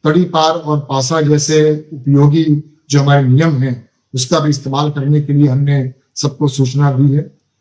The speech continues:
साथ ही में इनके विरुद्ध में पहले जो गुना दाखिल हुए हैं और उसमें अगर वो, उनको बेल मिला है, तो बेल कैंसिलेशन की कार्यवाही के लिए भी, अ, सबको सूचना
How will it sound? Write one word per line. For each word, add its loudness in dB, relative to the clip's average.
साथ -2
ही 0
में -4
इनके -6
विरुद्ध 0
में 0
पहले 2
जो -4
गुना 0
दाखिल 0
हुए 4
हैं -6
और 2
उसमें -2
अगर -2
वो, 0
उनको -2
बेल 4
मिला -2
है, -12
तो 0
बेल 2
कैंसिलेशन -2
की -12
कार्यवाही -2
के -2
लिए 4
भी, 2
अ, -10
सबको -2
सूचना 0